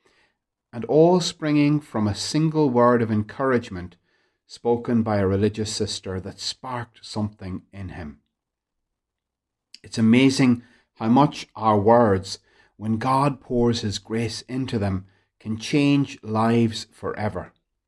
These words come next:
I can testify to that myself. A single line in a rather dull homily at my grandfather's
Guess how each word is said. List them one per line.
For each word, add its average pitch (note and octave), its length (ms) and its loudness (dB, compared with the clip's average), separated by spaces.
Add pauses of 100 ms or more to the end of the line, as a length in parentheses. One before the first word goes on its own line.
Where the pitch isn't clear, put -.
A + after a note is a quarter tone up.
(1160)
I B2 200 -8
can A#2+ 180 -2
testify A2+ 600 -2
to - 160 -8
that G2+ 200 -2
myself. A#2 580 -2 (360)
A - 100 -20
single E3 540 4
line C#3 500 4
in A#2+ 140 2
a A#2+ 80 4
rather C3 340 2
dull A#2+ 440 0
homily G2+ 600 0 (360)
at G2 120 -14
my G#2 140 -4
grandfather's A2+ 800 0